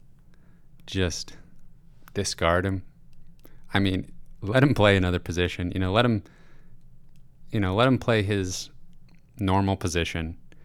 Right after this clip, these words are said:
and be great. But I don't know if he's cut out for the punt return game. I, I feel like you,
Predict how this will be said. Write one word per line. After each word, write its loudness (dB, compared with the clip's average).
and -4
be 0
great. -2
But 0
I 4
don't 2
know 2
if -2
he's -6
cut -2
out -2
for -4
the -4
punt 0
return -2
game. -4
I, 4
I 6
feel 2
like 2
you, 0